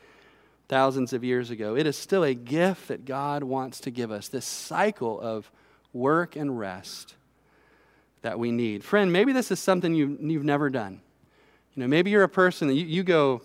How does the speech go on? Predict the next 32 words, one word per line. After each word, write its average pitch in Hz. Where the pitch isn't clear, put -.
seven 180
days, 175
you 160
go 143
fourteen 175
days, 170
you 170
go 139
twenty-one 180
days 170
without 135
ever 175
taking 165
a 139
break, 160
ever 170
slowing 165
down. 147
What 214
if, 240
what 196
if 175
this 151
week 143
you 147
said, 127
"I'm 165
gonna 190
begin 139
to 127
implement 123
this, 123